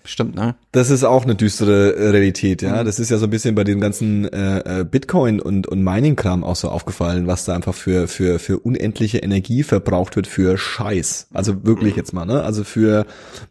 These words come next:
Speaker 2: dass ein paar Leute irgendwie da so ein Fonzi-Scheme, äh, durchziehen können und, äh, ähm, Kohle machen können für nichts.
Speaker 3: Fonzi-Scheme,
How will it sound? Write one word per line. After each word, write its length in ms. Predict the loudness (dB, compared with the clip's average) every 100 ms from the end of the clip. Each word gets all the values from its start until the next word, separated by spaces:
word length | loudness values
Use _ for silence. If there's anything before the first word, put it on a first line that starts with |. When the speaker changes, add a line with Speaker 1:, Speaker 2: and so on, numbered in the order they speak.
| -2
Speaker 2:
dass 180 | -2 0
ein 80 |
paar 240 | -4 0 2
Leute 360 | 4 4 4 2
irgendwie 360 | 2 0 0
da 220 | 0 0
so 140 | 0 0
ein 180 | -2 -2
Fonzi-Scheme, 880 | -2 -2 -2 -6 -4 -2 -2 -6
äh, 220 | -4 -4 -2
durchziehen 380 | -4 -2 -4 -2
können 280 | -2 -2
und, 360 | -4 -4 -4 -4
äh, 260 | -2 0 0 0 -2
ähm, 340 | -2 -6 -8
Kohle 220 | -2 2 2
machen 240 | 0 -2
können 220 | -4 -4
für 100 | -2
nichts. 380 | 0 0 -2 -8
Speaker 3:
Fonzi-Scheme, 240 | -12 -14